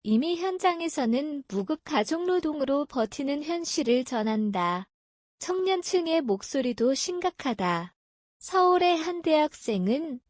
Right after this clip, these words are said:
시급이 일이백 원 오르는 게 무슨 의미냐. 삼 개월째 아르바이트를 못 구하고 있다며, 수요 자체가 사라진 현실을 지적한다.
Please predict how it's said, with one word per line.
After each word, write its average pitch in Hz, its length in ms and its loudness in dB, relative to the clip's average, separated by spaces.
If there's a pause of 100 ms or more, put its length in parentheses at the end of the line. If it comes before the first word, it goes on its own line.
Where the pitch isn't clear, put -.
시급이 285 460 -2
일이백 247 600 4
원 302 160 4
오르는 262 560 0
게 262 240 6
무슨 220 420 -4
의미냐. 196 760 -2 (420)
삼 381 260 -2
개월째 339 480 2
아르바이트를 294 920 2
못 208 260 0
구하고 302 460 2
있다며, 220 680 0 (200)
수요 330 380 2
자체가 294 680 2
사라진 359 580 0
현실을 330 540 0
지적한다. 202 1080 -2